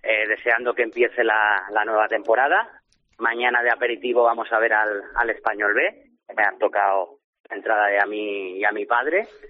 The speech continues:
Y espero que de aquí a dos semanas podamos estar en, en Cornellá, recruzando los dedos para ver cuánta,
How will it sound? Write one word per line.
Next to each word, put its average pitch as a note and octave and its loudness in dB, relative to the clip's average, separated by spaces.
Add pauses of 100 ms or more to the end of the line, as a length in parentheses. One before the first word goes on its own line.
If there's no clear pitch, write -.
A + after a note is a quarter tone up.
(240)
Y C#3 -2
espero B2 -2
que A2 0
de G#2+ 0
aquí A2 0
a G2+ 2
dos A2 -4
semanas B2+ 0 (560)
podamos A2+ 2
estar A2 0
en, G2+ -4 (140)
en B2+ -2
Cornellá, B2+ 2 (480)
recruzando A#2 -2
los A#2 2
dedos A#2+ 2
para A#2 0
ver A2+ -2
cuánta, G#2+ 0